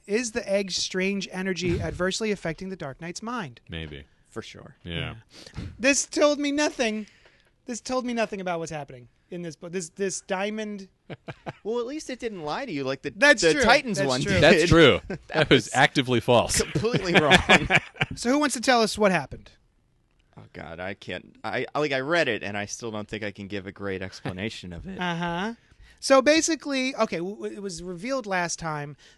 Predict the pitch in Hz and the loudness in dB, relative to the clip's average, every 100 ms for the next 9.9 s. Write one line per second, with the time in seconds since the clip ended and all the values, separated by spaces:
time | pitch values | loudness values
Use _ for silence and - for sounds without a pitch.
0 | _ 143 170 170 165 _ 202 233 269 262 | _ -4 0 0 -2 _ -4 -2 -2 -2
1 | 226 180 208 208 202 190 175 - 214 214 | -2 0 0 0 -2 -4 -4 -4 -2 -2
2 | 180 151 185 180 - 151 160 175 185 160 | -6 -4 -2 0 -4 -4 -2 -2 -2 -2
3 | 143 135 - 269 311 277 - 202 156 233 | -6 -6 -6 -4 -4 -4 -4 -8 -8 -6
4 | 185 156 - _ 156 196 233 170 175 202 | -6 -8 -14 _ -8 -6 -6 -6 -4 -4
5 | 240 226 196 180 - 175 180 175 175 - | -2 -4 -6 -8 -10 -6 -6 -2 -4 -4
6 | - - _ _ _ - 170 165 160 156 | -8 -8 _ _ _ -4 -2 0 -2 -6
7 | 151 - - _ - - - 165 202 143 | -8 -10 -12 _ -20 -18 -6 0 2 0
8 | 104 - - 101 80 - 175 208 175 - | -6 -14 -8 -8 -8 -10 -4 -2 -2 -2
9 | 233 262 240 202 175 175 170 - - | -2 -2 -2 0 0 0 -4 -6 -8